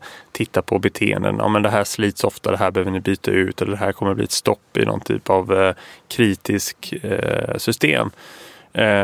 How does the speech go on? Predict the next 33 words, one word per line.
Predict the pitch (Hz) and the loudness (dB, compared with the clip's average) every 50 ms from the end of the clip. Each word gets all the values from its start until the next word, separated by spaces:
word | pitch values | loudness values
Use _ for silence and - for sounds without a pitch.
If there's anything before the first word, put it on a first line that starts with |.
| 101 101 101 101 | 2 0 -2 -2
men | - - | 0 2
jag | 120 120 | 0 2
tror | - 127 120 | 4 4 4
också | 117 - - - 143 - | 4 2 0 0 2 4
A | 123 120 113 107 104 | 4 6 6 6 4
I | |
kan | 101 - - 110 | 2 0 0 0
hjälpa | 107 101 - - 110 | 0 0 0 -2 -4
till | - - 110 104 | -4 -2 -2 0
med | 104 110 | 0 2
någonting | 110 107 101 104 - 101 | 2 2 0 0 -2 -4
som | - - | -4 -4
vi | 117 | -4
inte | 110 - | -4 -4
tänker | - - - - 135 113 101 - - - 135 - | -6 -4 -4 -2 -2 -2 -2 -2 -2 -2 -2 0
är | 208 - 127 107 101 | 2 2 2 2 2
så | 98 - 110 | 0 -2 -4
kopplat | - - 143 131 - - - - | -4 -2 -4 -4 -2 -4 -4 -4
till | - 107 | -4 -2
fastighetsbranschen. | - - 120 - - - - - 117 117 - - - 110 107 117 - - | -2 -2 -2 -2 -4 -4 -4 -2 -2 -2 -2 -4 -4 -4 -4 -4 -4 -4
Och | - 110 101 | -2 -2 0
det | 104 | 2
är | 110 123 123 107 | 2 4 4 4
ju | 107 101 - | 4 4 2
service | - - - - 127 110 101 101 101 104 104 101 - | -2 -4 2 4 4 4 4 2 0 0 -2 -2 -2
och | - - 123 | -2 0 0
underhåll | 117 107 101 - 95 98 101 98 - | 0 0 0 0 0 0 0 0 0
i | 127 120 120 123 | 0 2 2 4
våra | 127 127 | 2 2
fastigheter | 123 131 123 - - - - - - 113 | 2 2 0 0 0 -2 -2 -2 -4 -6
som | - - 107 | -6 -6 -8
kräver | - - - 104 104 104 - | -8 -4 -2 -2 -2 -2 -4
transporter. | - - 113 110 - - 143 - _ - - - - | -4 -4 -4 -2 0 -2 -2 -2 _ -6 -8 -8 -8